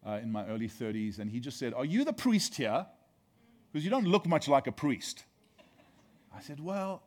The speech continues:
I, I, I'm a pastor here. I'm not the priest." And he said, "Oh, okay." And then his father said this, "Hey, man, won't you throw up a couple of prayers to the big guy upstairs? Because I know he hears you."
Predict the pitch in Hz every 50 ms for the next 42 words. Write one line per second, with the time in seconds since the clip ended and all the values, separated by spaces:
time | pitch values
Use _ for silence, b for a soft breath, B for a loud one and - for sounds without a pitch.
0 | - 147 160 - _ _ _ _ _ - 139 165 156 - 139 151 170 160 165 -
1 | 220 202 196 180 - - 113 98 92 101 92 98 113 139 151 160 151 - 110 -
2 | - - 113 101 120 123 - - - - _ b b b b b b b b b
3 | b b b b b b _ _ 135 139 131 123 156 147 160 180 190 190 175 -
4 | - 143 135 131 127 151 160 160 - 127 135 143 151 165 175 170 - - 147 151
5 | 135 - - - 160 170 180 185 180 160 - 165 156 123 135 131 104 - - -
6 | - b b b b b b b - 180 180 160 139 127 117 113 113 117 - -
7 | _ b b b b b b b b b b - 135 196 269 262 - - 269 262
8 | 190 - - - 190 185 175 165 156 - 160 - - 160 - 156 143 131 - -
9 | - 170 160 156 151 147 131 - - 127 127 123 92 151 151 135 113 101 135 127
10 | 123 123 120 117 117 - - - - 120 101 90 85 82 - - - - - b
11 | b b b b b b - 123 - 160 135 147 139 139 139 147 160 170 175 170
12 | 131 147 156 135 120 - - 143 135 127 120 110 92 85 82 92 95 87 78